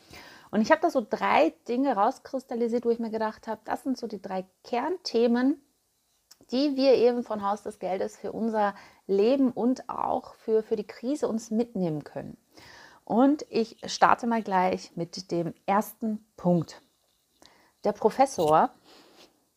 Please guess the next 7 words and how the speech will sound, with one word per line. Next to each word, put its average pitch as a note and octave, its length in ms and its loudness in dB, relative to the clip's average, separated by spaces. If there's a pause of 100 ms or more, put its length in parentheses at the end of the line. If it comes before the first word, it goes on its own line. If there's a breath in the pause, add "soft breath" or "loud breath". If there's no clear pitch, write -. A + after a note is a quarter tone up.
(380 soft breath)
hat F#3+ 300 -8
immer A#3 400 2
einen E3 420 -8
Plan. G#3 500 0 (2250 soft breath)
Er A#3+ 120 0
hat C#4 220 4
immer F4+ 440 2